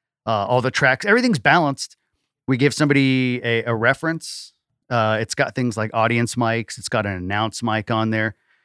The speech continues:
And we give you forty minutes to listen to it, create a mix, and to print the two mix. Uh, similar to, like, we've gotta be ready to go on air in a short period of time. So again, we're looking at your workflow, what you prioritize, how quick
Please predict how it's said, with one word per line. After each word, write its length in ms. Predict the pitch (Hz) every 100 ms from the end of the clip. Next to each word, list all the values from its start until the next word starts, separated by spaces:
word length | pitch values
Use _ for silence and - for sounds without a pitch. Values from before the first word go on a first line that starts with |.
| _
And 120 | 123 120
we 120 | 123
give 160 | 123 117
you 60 |
forty 340 | 113 151 139 127
minutes 540 | 131 120 - - - _ _ -
to 120 | -
listen 320 | 110 131 - 139
to 180 | 147
it, 180 | 147 151 - -
create 400 | - 131 127 127
a 60 |
mix, 480 | 123 120 - - - -
and 380 | 131 113 107 98 _ -
to 80 |
print 320 | - - 131 113
the 60 |
two 180 | 107 120
mix. 380 | 101 87 - - _ _ _ _ _ -
Uh, 220 | 110 101
similar 420 | - 165 147 139
to, 140 | -
like, 140 | 123 117
we've 200 | 131 135
gotta 180 | 139 135
be 100 | 127
ready 400 | 120 123 127 117 104 _ -
to 80 | 117
go 180 | 120 120
on 180 | 117 117
air 460 | 123 117 101 95 _ _ _ _ -
in 80 | 117
a 60 |
short 200 | - 123
period 200 | 117 117
of 80 | 107
time. 320 | 127 120 95
So 240 | - 104 - _ _ _ -
again, 240 | 123 117
we're 80 | 113
looking 340 | 123 117 120
at 160 | 113 107
your 160 | 107 98
workflow, 640 | 117 113 - 120 113 110
what 180 | 101 123
you 100 | 113
prioritize, 880 | - 113 107 110 - 107 104 104 -
how 140 | 104
quick 540 | - - 131 - -